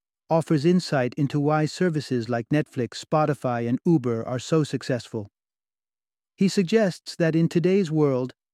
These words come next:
consumers are shifting their preference towards services rather than ownership. And companies that understand this paradigm shift stand to make billions. Before setting up Zuora, Zuo was the chief marketing officer and chief strategist at Salesforce.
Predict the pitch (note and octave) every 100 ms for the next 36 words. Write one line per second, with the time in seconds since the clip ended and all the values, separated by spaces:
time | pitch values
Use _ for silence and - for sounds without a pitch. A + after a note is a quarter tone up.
0 | _ - D#3+ - G#3+ G#3+ G3+ D#3+ C3+ -
1 | E3 E3+ E3 D3 - E3 - C#3+ B2+ -
2 | D3 C3 - D3+ C#3+ C3 - A2+ G#2 -
3 | _ _ C#3 C#3 C3 B2+ C3 C#3 C3+ A#2
4 | - G2 - _ _ _ _ _ - E3
5 | G3 G3+ F3+ E3 D3+ D#3 C#3+ D#3 D3 C#3
6 | - D3+ C#3 C3+ - E3 E3 D3 B2+ A#2
7 | - B2 - - D3+ C#3+ C#3+ C#3+ C3+ C3
8 | - _ E3 D3 B2 G#2+ G2+ - - _
9 | _ _ _ _ - D#3 G3+ F#3 F3+ E3
10 | D#3+ C3 C3+ E3 D#3+ A#2+ A2+ - _ -
11 | F3 D3 C3+ C3+ C#3+ - - F#3 - D#3+
12 | D3+ - C#3 C3+ C3 - C3 C3 C3 B2+
13 | - E3 D3 - E3 D3 C3 B2 A#2 -
14 | A#2 - C#3+ B2 - B2 G#2 -